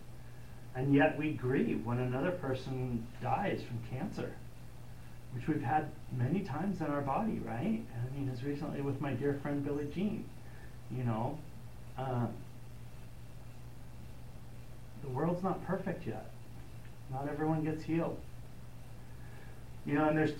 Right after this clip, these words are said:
kinda two different things on this. Steve Nicholson in one,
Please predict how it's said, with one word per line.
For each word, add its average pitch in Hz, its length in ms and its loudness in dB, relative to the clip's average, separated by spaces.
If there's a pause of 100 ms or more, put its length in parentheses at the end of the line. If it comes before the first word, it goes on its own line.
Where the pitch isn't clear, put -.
kinda 220 240 8
two 190 160 6
different 180 360 8 (880)
things 175 320 10
on 135 160 8
this. 120 120 4
Steve 170 220 6
Nicholson 165 480 6
in 123 140 6
one, - 180 4